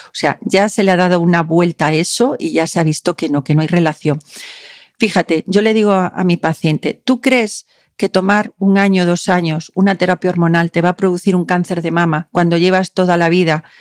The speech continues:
sin cuidarte, con sobrepeso, eh, fumando? O sea, el, el cáncer es multifactorial. No hay una cosa que digo, mm, por eso decimos, "No, pero si fulanito fuma y no tiene cáncer de pulmón o no ha tenido cáncer de,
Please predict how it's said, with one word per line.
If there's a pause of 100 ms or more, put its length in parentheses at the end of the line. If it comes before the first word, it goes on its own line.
(140)
sin
cuidarte,
con
sobrepeso, (440)
eh,
fumando?
O
sea, (560)
el,
el
cáncer
es
multifactorial.
No
hay
una
cosa
que
digo,
mm,
por
eso
decimos,
"No,
pero
si
fulanito
fuma
y
no
tiene
cáncer
de
pulmón
o
no
ha
tenido
cáncer
de,